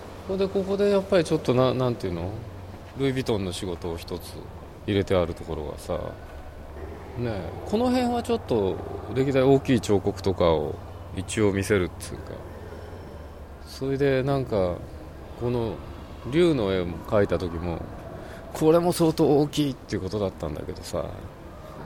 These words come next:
芸術新潮の連載もまさかここまで大掛かりになると思わなかったらしくて、本人も。でもこれやった頃から、ちょっとなんか腹が据わっちゃった感じでしたね。果たし状みたいな感じで、それで、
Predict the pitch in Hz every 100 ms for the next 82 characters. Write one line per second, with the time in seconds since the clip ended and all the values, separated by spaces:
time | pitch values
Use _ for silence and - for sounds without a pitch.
0 | 110 139 160 165 165 120 104 98 104 98
1 | 139 170 123 101 120 143 110 113 123 98
2 | 101 90 98 110 120 113 120 123 - -
3 | 95 98 95 87 85 85 78 - - -
4 | - 113 - 165 170 - 170 170 123 95
5 | 98 87 73 - - - 107 - 87 85
6 | 82 82 82 92 104 95 - 92 80 -
7 | 82 78 82 76 92 131 - - - -
8 | - - - 90 76 73 73 - - -
9 | - - - - - - - - - -
10 | - 113 120 123 117 127 113 98 92 92
11 | 92 101 92 90 120 117 123 92